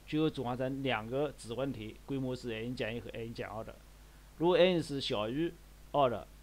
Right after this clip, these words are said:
那么直接就给出来了。所以根据这个公式呢，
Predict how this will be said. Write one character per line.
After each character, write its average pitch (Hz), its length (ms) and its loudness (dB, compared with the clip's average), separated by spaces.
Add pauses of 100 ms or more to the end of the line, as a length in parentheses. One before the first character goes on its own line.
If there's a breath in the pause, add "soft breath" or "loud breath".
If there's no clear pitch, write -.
那 123 100 0
么 117 200 -4
直 - 140 -12
接 160 160 0
就 135 120 -4 (200)
给 107 140 -12
出 110 140 -12
来 101 80 -10
了。 101 180 -12
所 - 160 -6
以 147 140 0 (180)
根 143 140 0
据 131 80 -2
这 165 160 2
个 139 100 0
公 143 220 0
式 143 140 0
呢， 127 120 0